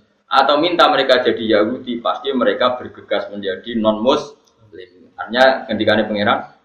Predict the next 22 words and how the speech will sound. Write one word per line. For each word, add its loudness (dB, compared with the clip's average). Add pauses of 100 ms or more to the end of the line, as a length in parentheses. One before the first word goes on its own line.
(200)
wong-wong 0
munafik 2
ngene 2
iku, 0
umpama 4
ana 2
fitnah 2
yang 2
menawarkan 0
mereka 2
jadi -4
non-Muslim, -2
pasti -2
langsung 0
menjadi -4
non-Muslim. -4
Mergo 4
dari 2
awal 0
kecewa 2
dari -4
Islam. -10